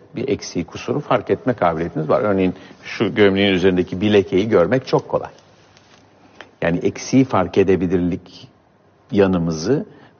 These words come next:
beynin buna hasredilmiş özel bölgeleri var.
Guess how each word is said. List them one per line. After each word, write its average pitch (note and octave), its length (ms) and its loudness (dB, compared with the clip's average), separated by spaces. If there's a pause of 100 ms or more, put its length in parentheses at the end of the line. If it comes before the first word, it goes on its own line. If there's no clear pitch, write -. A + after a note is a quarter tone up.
beynin G2 500 0
buna G#2+ 320 0
hasredilmiş E2+ 1000 -4 (160)
özel G#2+ 340 0
bölgeleri G#2+ 500 4
var. - 160 -4